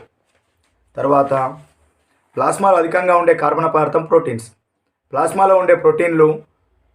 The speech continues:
ఒకటి అల్బుమినం, అల్బుమిన్, రెండు గ్లాబ్యులిన్. అల్బుమిన్ ఇది ప్లాస్మాలో ఉండే అతి ముఖ్యమైన మరియు అధి-, అధికంగా ఉండే ప్రోటీన్. దీని లోపం వల్ల శరీర భాగాలలో నీరు చేరి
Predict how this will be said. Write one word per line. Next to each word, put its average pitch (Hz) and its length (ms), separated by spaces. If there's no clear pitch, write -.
ఒకటి 147 240
అల్బుమినం, 160 560
అల్బుమిన్, 160 480
రెండు 147 220
గ్లాబ్యులిన్. 135 540
అల్బుమిన్ 151 440
ఇది 160 200
ప్లాస్మాలో 180 440
ఉండే 170 140
అతి 160 140
ముఖ్యమైన 170 380
మరియు 156 280
అధి-, 143 220
అధికంగా 165 420
ఉండే 156 200
ప్రోటీన్. 120 400
దీని 160 140
లోపం 165 300
వల్ల 170 180
శరీర 160 300
భాగాలలో 156 520
నీరు 147 200
చేరి 151 480